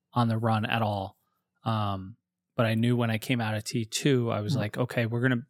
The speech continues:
Speaker 1: I'm gonna be really close to my P B,"
Speaker 2: Mm-hmm.
Speaker 1: considering, like, how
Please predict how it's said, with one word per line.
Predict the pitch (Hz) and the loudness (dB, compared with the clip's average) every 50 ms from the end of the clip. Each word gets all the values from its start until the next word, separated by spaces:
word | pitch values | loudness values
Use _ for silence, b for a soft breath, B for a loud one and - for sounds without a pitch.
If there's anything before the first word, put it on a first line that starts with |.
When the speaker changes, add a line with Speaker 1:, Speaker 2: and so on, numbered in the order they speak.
| _ _ | _ _
Speaker 1:
I'm | - 127 | 0 2
gonna | 139 139 | 4 4
be | 151 151 139 | 6 4 4
really | 123 120 123 123 127 123 120 117 | 2 2 4 4 4 6 4 2
close | 110 - - 123 113 110 101 - - | 0 0 0 0 0 0 -2 -4 -4
to | - 120 | -4 -2
my | 113 104 | -2 -2
P | 104 - - 127 120 | -2 -2 0 0 0
B," | 107 120 113 107 104 101 98 B B B B B B | 2 0 0 0 -2 -4 -6 B B B B B B
Speaker 2:
Mm-hmm. | 127 101 110 117 120 113 - _ _ | 0 2 4 4 2 2 -2 _ _
Speaker 1:
considering, | - - 131 120 - - - 139 131 123 127 123 120 117 113 | 2 2 2 2 2 0 2 2 2 4 4 2 2 0 0
like, | 110 110 110 107 - | 0 0 -2 -2 -4
how | 151 143 - - 120 113 110 107 104 - | -8 -4 -2 0 0 0 0 -2 -4 -8